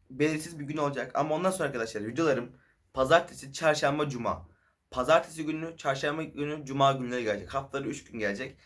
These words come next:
Ee, eğer videolarımı severseniz şey yapacağım. Cumartesi, pazar, cumartesi, pazar full video falan çekeceğim. Ee, pazartesi, çarşamba, pe-, cuma da bunları yapacağım. Ee, cumartesi ya da pazar belki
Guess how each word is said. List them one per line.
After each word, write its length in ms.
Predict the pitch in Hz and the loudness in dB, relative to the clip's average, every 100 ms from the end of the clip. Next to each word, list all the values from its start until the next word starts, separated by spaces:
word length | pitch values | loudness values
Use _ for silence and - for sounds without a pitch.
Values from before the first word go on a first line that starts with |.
| _ _ - | _ _ -4
Ee, 100 | 113 | 2
eğer 320 | 117 143 160 | 4 6 4
videolarımı 360 | 165 165 165 160 | 2 0 0 -2
severseniz 600 | 165 160 165 156 139 - | 2 4 2 0 -10 -4
şey 160 | 165 | 2
yapacağım. 380 | 143 - 127 143 | 2 2 -4 -6
Cumartesi, 320 | 139 143 147 | 0 0 0
pazar, 280 | 147 147 147 - | 0 0 0 -6
cumartesi, 360 | - 135 139 - | -6 -2 -2 -4
pazar 280 | 143 143 139 | -2 -2 0
full 160 | 147 | -4
video 200 | 135 139 | -2 -2
falan 220 | 139 139 135 | 0 0 0
çekeceğim. 420 | 110 - 113 156 _ _ _ _ _ - | -6 -6 -6 -6 _ _ _ _ _ 0
Ee, 220 | 107 107 | 2 4
pazartesi, 400 | 135 151 151 151 | 4 6 4 2
çarşamba, 360 | 131 135 131 | 0 0 -4
pe-, 220 | 123 - 117 | -4 -8 -6
cuma 320 | 120 117 107 | -2 0 0
da 200 | 131 117 | -4 -6
bunları 240 | 123 127 | -4 -2
yapacağım. 560 | 113 98 - 107 135 139 _ _ _ _ 110 | -2 -6 -8 -6 -6 -10 _ _ _ _ 6
Ee, 320 | 113 107 110 | 8 6 2
cumartesi 580 | 110 143 180 202 202 196 | -4 0 2 2 0 -4
ya 60 | 190 | -2
da 140 | 190 | -2
pazar 580 | 190 175 175 170 160 120 | -2 2 4 4 0 6
belki 640 | 175 196 190 - 107 - | 6 6 0 -8 -8 -8